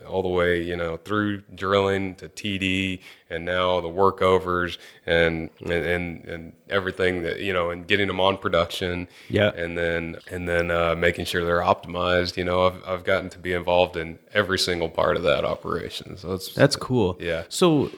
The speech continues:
Speaker 2: kind of backing up a little bit, you know, going from a large operator where, you know, Conoco, regard, they're not quite, I guess, restricted with regards to commodity prices. They can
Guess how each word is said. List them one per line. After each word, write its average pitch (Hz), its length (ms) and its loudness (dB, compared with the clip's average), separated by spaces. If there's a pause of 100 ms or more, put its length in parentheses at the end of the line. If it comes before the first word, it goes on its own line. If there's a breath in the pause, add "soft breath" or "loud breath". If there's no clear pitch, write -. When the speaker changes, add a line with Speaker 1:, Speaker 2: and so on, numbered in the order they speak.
(380)
Speaker 2:
kind 190 140 2
of 101 160 -2
backing 110 400 0
up 117 100 -2
a 117 60 2
little 101 240 4
bit, 104 420 4
you 107 100 0
know, 98 100 6
going 117 320 6
from 110 180 4
a 95 60 8
large 101 380 6
operator 95 520 4
where, 92 400 4 (260 soft breath)
you 107 80 6
know, 92 80 8
Conoco, 113 720 6 (380 loud breath)
regard, 120 540 4
they're 131 100 8
not 143 300 6
quite, 110 580 4 (360)
I 113 120 0
guess, 101 440 2
restricted 107 920 4
with 95 180 2
regards 98 520 4
to 98 120 -4
commodity 95 520 2
prices. 95 500 -4
They 113 120 6
can 104 320 2